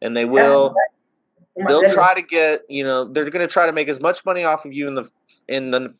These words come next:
Speaker 1: three years or whatever you agree on as possible. And then, but they'll also be educating you on the business side of things, for example, and they
Speaker 2: Yeah.
Speaker 1: might gracefully let you go. You know, the big issue is the clientele,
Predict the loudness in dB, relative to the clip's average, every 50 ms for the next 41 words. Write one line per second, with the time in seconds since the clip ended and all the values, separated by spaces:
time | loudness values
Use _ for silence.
0 | _ _ _ _ _ -4 -2 -2 -2 0 0 2 2 2 2 0 -2 -4 -6 -2
1 | 0 0 0 0 0 -2 -4 -6 -6 -6 -8 -10 -8 -6 -6 -4 -2 0 0 0
2 | -2 -4 -8 -12 _ _ _ -4 -4 -4 -4 -2 0 0 2 2 0 0 -2 -4
3 | -4 -2 0 0 0 -2 -6 _ _ _ _ _ _ -6 -6 -6 -4 -4 -4 -4
4 | -2 -2 -2 -4 -2 0 0 0 0 0 0 0 2 2 2 2 0 -2 -4 -4
5 | -4 -4 -6 -6 -6 -6 -8 -10 -10 -14 _ _ _ -4 -4 -4 -4 -8 -8 -6
6 | -6 -6 -6 -8 -8 -6 -6 -4 -4 -4 -2 -2 -4 -4 -4 -4 -2 -2 -2 -2
7 | -6 -8 -6 -4 -4 -2 -4 -4 -6 -8 -10 -12 -12 -12 -12 -8 -6 -6 -6 -6
8 | -6 -6 -6 -6 -6 -6 -6 -6 -8 -10 -16 -20 -20 -12 _ -4 -2 -2 -2 -2
9 | -2 -2 2 2 4 2 2 0 -6 -14 -18 -14 -4 -2 0 0 0 -2 -6 -10
10 | -8 -6 -4 -4 -2 -4 -2 -2 -2 -2 -2 -4 -8 -12 -2 0 0 2 2 0
11 | -4 -6 -6 -6 -4 -4 -2 -2 -4 -2 -2 -2 -4 -4 -6 -8 -8 -8 -6 -4
12 | -6 -6 -6 -8 -10 -14 -16 -14 -8 -6 -4 -2 -2 -4 -4 -4 -2 0 2 2
13 | 2 2 0 -2 -4